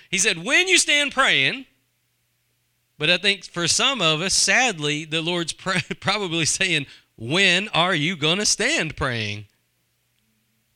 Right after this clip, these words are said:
'Cause some of us are too busy with our affections to pray. So he said, "When you stand praying, forgive if you have aught against any,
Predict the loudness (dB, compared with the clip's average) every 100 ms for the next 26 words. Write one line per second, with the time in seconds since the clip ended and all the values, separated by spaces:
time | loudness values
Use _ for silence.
0 | _ _ -12 -8 -4 0 0 2 0 0
1 | -4 -2 -2 0 0 -2 0 0 2 0
2 | -2 -4 -20 _ _ _ _ _ _ _
3 | -8 -2 0 -2 2 2 2 0 -2 -2
4 | -2 -4 _ _ _ _ _ _ _ -18
5 | -12 -6 -6 -6 -10 -12 _ _ _ _
6 | _ _ _ _ -20 -20 -6 2 2 2
7 | -4 -20 -20 _ _ _ -8 -2 2 2
8 | 2 0 0 2 2 2 0 -6 _ _
9 | _ -2 0 0 -2 -6 -8 -4 -2 0
10 | 4 4 2 -4 -10 -16 -20 _ _ _
11 | _ _ _ _ 0 2 2 2 2 0
12 | -2 0 0 -2 -4 -4 0 0 0 -4
13 | -4 -2 -2 -2 -6